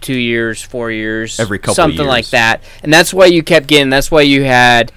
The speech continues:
Speaker 1: you know, two different versions of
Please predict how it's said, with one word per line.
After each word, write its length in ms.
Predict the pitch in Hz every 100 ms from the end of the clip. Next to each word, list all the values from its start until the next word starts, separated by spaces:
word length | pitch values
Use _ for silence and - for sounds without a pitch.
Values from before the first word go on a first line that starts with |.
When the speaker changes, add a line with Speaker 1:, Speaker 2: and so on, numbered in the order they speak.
| - - - -
Speaker 1:
you 140 | 135
know, 280 | 127 117 113 - - - -
two 220 | 185 175
different 440 | 156 143 156 143
versions 640 | 131 139 127 139 127 127 -
of 840 | 127 120 113 113 110 104 101 -